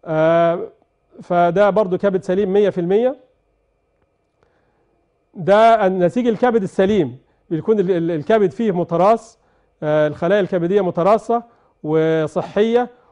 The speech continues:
وبتفرز العصارة الصفراوية بصورة واضحة، والأوعية الدموية سليمة، مفيش أي تليف فيها ولا في أي التهاب فيها. بعد كده م-، ده الكبد بقى المتليف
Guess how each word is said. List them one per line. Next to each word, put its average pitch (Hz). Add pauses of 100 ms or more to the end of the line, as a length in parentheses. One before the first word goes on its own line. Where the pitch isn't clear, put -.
وبتفرز 185
العصارة 180
الصفراوية 180
بصورة 160
واضحة، 208 (280)
والأوعية 180
الدموية 185
سليمة، 240 (300)
مفيش 180
أي 220
تليف 196
فيها 220
ولا 180
في 233
أي 208
التهاب 175 (320)
فيها. 131 (840)
بعد 208
كده 240
م-، 208
ده 233
الكبد 226
بقى 233
المتليف 220